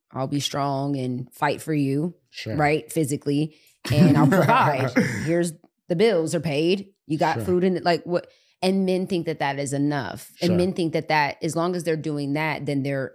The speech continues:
Speaker 1: in right standing with God because they're protecting and providing.
Speaker 2: Yeah.
Speaker 1: What does protect and provide mean in totality, though, as a husband?
Speaker 2: I don't believe there is protection or provision without presence.
Speaker 1: Mm.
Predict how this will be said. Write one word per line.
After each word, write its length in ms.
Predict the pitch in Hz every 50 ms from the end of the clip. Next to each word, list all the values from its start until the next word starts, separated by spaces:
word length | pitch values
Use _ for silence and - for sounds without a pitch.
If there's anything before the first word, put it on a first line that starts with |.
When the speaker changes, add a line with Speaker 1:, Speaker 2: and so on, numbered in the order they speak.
| _
Speaker 1:
in 180 | - 160 147 139
right 220 | 135 131 120 -
standing 420 | - - - 160 160 165 151 139 139
with 160 | 131 123 139
God 240 | 135 143 131 127 131
because 240 | 139 131 165 151 131
they're 140 | 135 127
protecting 500 | - - 127 117 - 127 123 - 123 123
and 80 | 123 -
providing. 600 | - 127 123 131 131 135 - - 139 117 110 - -
Speaker 2:
Yeah. 360 | - 95 95 82 73 80 90 92 _ _ -
Speaker 1:
What 340 | 143 139 165 208 233 220
does 220 | - 208 190 175 -
protect 480 | - 165 160 - - - 143 143 -
and 120 | 139 139 -
provide 440 | - 147 135 131 143 131 131 131 131
mean 320 | 135 139 139 135 131 - -
in 140 | 139 139 127
totality, 720 | - 135 120 117 - - 135 135 117 107 98 92 98 87
though, 360 | 87 92 82 - - 131 123 _ _ _ _ _ -
as 180 | 143 143 220
a 80 | - 127
husband? 540 | 123 143 117 110 - - 80 78 87 131 131 _ _ _ _ _ _ _ _ _ _ - _ _ _ _ _ _
Speaker 2:
I 180 | - 127 131 139
don't 200 | 143 143 135 123
believe 300 | 120 117 120 123 117 104
there 180 | - 120 113 113
is 320 | 113 113 110 104 98 -
protection 720 | _ - - 131 104 - - 127 113 - - - 120 107 - -
or 180 | - 123 120 117
provision 600 | 117 - - 104 95 101 117 120 107 - 101 98
without 340 | 95 92 - 98 90 82 -
presence. 560 | - - 82 - - 82 82 - _ - -
Speaker 1:
Mm. 420 | 139 147 151 143 139 135 131 135